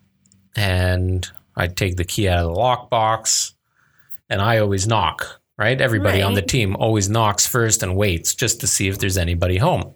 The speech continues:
Speaker 1: There wasn't supposed to be anybody there.
Speaker 2: Okay.
Speaker 1: I put the, uh, I put the key in, and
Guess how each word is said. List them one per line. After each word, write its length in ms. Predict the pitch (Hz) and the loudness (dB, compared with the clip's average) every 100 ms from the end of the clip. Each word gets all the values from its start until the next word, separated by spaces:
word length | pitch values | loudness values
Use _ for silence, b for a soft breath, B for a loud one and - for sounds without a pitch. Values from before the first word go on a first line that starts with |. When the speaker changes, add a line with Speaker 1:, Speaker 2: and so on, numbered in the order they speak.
| - | -4
Speaker 1:
There 140 | 107 | 0
wasn't 340 | 113 160 135 - | 2 0 0 -4
supposed 500 | 101 - 214 302 - | -4 -2 0 0 0
to 60 | |
be 200 | 90 90 | 0 -2
anybody 460 | 87 85 82 76 78 | -2 -2 -4 -4 -4
there. 320 | 76 76 104 175 | -4 -2 -2 -4
Speaker 2:
Okay. 420 | 180 185 180 170 B B B B B _ _ _ _ _ _ _ _ _ _ _ _ _ _ - | -6 -6 -6 -8 B B B B B _ _ _ _ _ _ _ _ _ _ _ _ _ _ -6
Speaker 1:
I 80 | - | -2
put 240 | 156 139 | -2 -2
the, 400 | 135 110 107 107 | 0 0 0 2
uh, 200 | 104 101 98 B B B - | 2 2 -2 B B B -10
I 60 | |
put 200 | 135 143 | -6 -4
the 80 | 113 | -2
key 320 | 95 147 113 | -2 0 2
in, 280 | 107 120 107 | 2 2 2
and 320 | 104 107 110 | 0 -2 -6